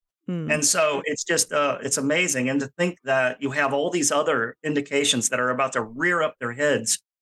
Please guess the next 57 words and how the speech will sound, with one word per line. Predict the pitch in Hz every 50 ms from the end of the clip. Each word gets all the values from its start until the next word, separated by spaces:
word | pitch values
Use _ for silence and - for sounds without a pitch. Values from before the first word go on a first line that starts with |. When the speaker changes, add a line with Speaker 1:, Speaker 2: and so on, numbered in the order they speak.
| _ _
Speaker 2:
for | _ 147
this | 143 135 123 -
next | 151 147 143 143 -
generation. | 143 139 127 123 123 139 156 147 143 - 104 95 101
Speaker 1:
Yeah. | 214 190 170 160 160 165 170 -
Speaker 2:
And | - 127 120 120
yet, | 123 151 165 131 107 - - - _ _ _ _
that's | 117 135 143 139 135 135 - -
what | 143 135 127
we | 135 135 131
need, | 147 156 139 110 104 104 101 - _
are | 135 127
the | 117 113
collaborations | - - - 120 123 131 139 135 - 131 127 123 127 127 120 - - - 107 104 101 98 - _
and | 113 107 107
a | 104 104
little | 120 127 131
bit | 127 127 113 -
less | 113 120 113 - - -
ego-driven | 123 127 127 120 117 107 104 104 110 113 107 104 107 101 104 101 - _ _ _ _ _ _ _ _
stuff. | - - - 110 101 95 -
So | - - 120 107 104 104 -
again, | - 120 127 120 104 107
I, | 117 123
I | 123 - 127 127
always | 123 123 120 117 113 113
like | 120 117 110 -
to | _ -
harp | - 113 110 - -
on | 107 104
that. | 101 98 - -
I, | 120 131 131 - _ _ _ _ _ _ _ _
I | 127
don't | 127 131 127 127
deserve | 127 120 120 123 123 123
any | 135 143 143
of | 135
the | 123
credit | - - 123 117 117 -
for | - 110
the | 107
work | 104 117 113 - -
that | 110 110
I've | 110 104 113
always | 110 110 107 104 -
done. | - 107 104
I've | 104 98
just | 104 107 - 120
worked | 113 107 - -
hard | 127 127 131 135
on | 143 143 147
it. | 151 147 - _ _ _ _ _ _ _ _ _
And | 110 113
I | 110
believe | 107 113 110 120 127 123 117
that | 117 110
the | -